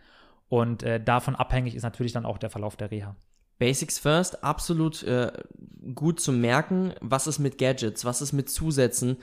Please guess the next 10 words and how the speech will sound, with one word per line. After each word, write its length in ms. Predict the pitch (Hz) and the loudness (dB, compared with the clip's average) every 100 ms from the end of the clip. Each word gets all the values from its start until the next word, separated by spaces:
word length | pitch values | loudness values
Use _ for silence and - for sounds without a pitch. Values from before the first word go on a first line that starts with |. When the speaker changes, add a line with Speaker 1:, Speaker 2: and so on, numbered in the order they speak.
| - - _ | -12 -20 _
Speaker 2:
wie 200 | 139 135 | -2 0
Tapes 560 | - 127 143 143 - - | 4 6 6 4 0 0
und, 380 | 123 123 123 | -2 0 -2
äh, 120 | - 117 | -4 0
Bandagen, 720 | 120 123 113 117 120 120 120 | 0 2 4 4 4 2 0
Kompression 680 | 120 127 123 123 - 123 127 | 0 0 0 -4 0 2 2
dauerhaft? 540 | 113 110 110 107 107 - | 2 2 2 0 -4 -2
Macht 200 | 117 - | -2 -2
das 160 | 110 | 0
Sinn? 280 | 117 107 107 | 0 0 -2